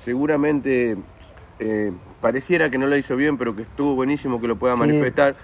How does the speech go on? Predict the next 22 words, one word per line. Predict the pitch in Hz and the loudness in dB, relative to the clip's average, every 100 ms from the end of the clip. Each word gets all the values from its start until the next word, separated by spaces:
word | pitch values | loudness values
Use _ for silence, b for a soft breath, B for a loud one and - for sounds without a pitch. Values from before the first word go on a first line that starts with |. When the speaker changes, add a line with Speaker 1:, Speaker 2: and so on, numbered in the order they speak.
| B B - | B B -16
Speaker 2:
se | - 135 | -4 2
liberó. | 139 151 160 | 6 8 8
Speaker 1:
Este, | 127 117 110 107 - - | 6 2 0 -2 -6 -16
creo | - 147 160 | -2 2 2
que, | 139 135 123 - | 2 0 -2 -6
ah, | 120 123 - | -10 -10 0
por | 143 | 2
ahí | 147 180 175 | 4 4 2
va, | 156 143 120 | 2 2 0
eh, | 113 117 | -2 0
la | 117 | 2
honestidad | 117 - 139 135 | 0 -2 0 2
de | 127 | 2
cada | 123 123 | 2 2
uno, | 131 123 113 110 | 2 2 0 0
el, | 110 110 | -2 -2
el, | 110 113 107 | -2 -2 -4
el | 113 | -4
buscar | 113 127 - 180 175 | -4 -4 0 2 4
en | 151 | 2
uno | 170 151 | 2 4
mismo | 156 170 156 135 117 | 2 2 0 0 -2